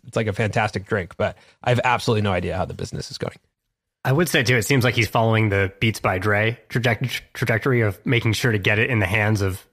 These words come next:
Speaker 2: celebrities and famous people with his
Speaker 1: Right.
Speaker 2: podcast. Anytime he has someone on,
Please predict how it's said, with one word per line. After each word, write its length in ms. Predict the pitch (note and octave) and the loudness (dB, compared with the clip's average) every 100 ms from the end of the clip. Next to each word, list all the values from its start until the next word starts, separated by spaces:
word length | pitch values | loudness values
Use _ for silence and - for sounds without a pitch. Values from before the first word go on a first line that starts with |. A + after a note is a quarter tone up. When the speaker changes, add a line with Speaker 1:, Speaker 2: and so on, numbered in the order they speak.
| _ | _
Speaker 2:
celebrities 540 | - G#2+ G2 G#2+ G#2+ | -2 0 0 2 2
and 100 | G2+ | 0
famous 260 | - A2 G2+ | 0 0 0
people 520 | - A2 C3 C3+ - | -2 -2 -2 -4 -6
with 140 | - A2 | -2 0
his 120 | G#2+ A#2 | 0 0
Speaker 1:
Right. 180 | G#2 | -2
Speaker 2:
podcast. 280 | G#2+ B2+ A#2+ D3 | 0 0 0 2
Anytime 380 | B2+ A2+ A#2 | 2 2 2
he 80 | A2 | 2
has 160 | G#2+ G2+ | 2 2
someone 300 | A#2 G2+ G2 | 0 0 0
on, 260 | F#2+ F2+ | 0 -2